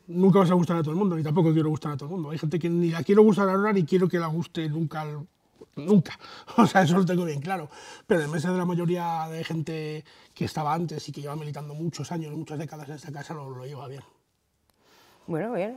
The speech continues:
Speaker 2: eso está guay, esto me gusta. A ver, una de las, eh, iniciativas más interesantes de C G T, eh, últimamente ha sido las conversaciones, eh, a nivel confederal estatal con C N T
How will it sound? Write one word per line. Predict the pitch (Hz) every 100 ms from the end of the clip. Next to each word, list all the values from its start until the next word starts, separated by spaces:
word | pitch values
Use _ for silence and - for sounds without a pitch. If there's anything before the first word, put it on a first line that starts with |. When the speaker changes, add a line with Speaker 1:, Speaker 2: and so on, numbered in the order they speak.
| 185
Speaker 2:
eso | 147 208
está | - 170
guay, | 214 175
esto | 202
me | 240
gusta. | 180 202 - 139 - - - - - _
A | 214
ver, | 226 214
una | 240 277
de | 285
las, | 262 247 240 240 -
eh, | 220 214 208 202 202 196 190
iniciativas | 214 214 208 220 220
más | 214
interesantes | 190 190 180 196 196 190
de | 202
C | 208
G | - 185
T, | 214 226 226 -
eh, | 185 180 170 170 165 165
últimamente | 196 196 202 202 214
ha |
sido | - 208 226 240 - - _ -
las | 196 -
conversaciones, | 196 185 180 180 - 196 226 247 - -
eh, | 180 175 170 160
a | 175
nivel | 175 190
confederal | 220 - 190 185 190
estatal | 196 214 240
con | - 180 160
C |
N | 180 190
T | 302